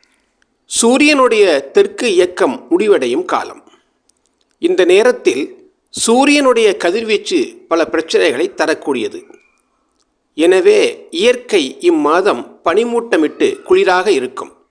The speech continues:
தமிழ் மாதங்களில் மார்கழி என்பது இறைவனுக்கு உரிய மாதமாக கருதப்படுகிறது. மார்கழி மாதம் மட்டும்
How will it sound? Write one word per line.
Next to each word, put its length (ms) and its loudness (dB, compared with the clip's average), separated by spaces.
தமிழ் 320 0
மாதங்களில் 680 2
மார்கழி 500 0
என்பது 640 0
இறைவனுக்கு 680 2
உரிய 340 0
மாதமாக 560 0
கருதப்படுகிறது. 840 -2
மார்கழி 540 0
மாதம் 320 0
மட்டும் 480 -4